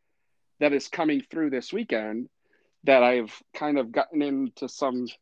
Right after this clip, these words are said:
some things that, you know, I might be able to interview them on Sunday. So I'm hoping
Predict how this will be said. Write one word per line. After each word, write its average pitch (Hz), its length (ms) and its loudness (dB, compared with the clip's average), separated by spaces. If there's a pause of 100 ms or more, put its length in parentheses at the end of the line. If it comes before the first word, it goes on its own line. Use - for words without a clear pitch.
some 123 240 -2
things 127 520 -2
that, 120 240 4 (500)
you - 120 -2
know, 127 100 8
I 139 100 8
might 151 260 6
be 143 120 2
able 135 160 0
to 123 100 -2
interview 123 340 -2
them 190 240 2
on 117 200 -2
Sunday. 214 500 -6 (120)
So 143 260 0
I'm 131 100 0
hoping 127 720 0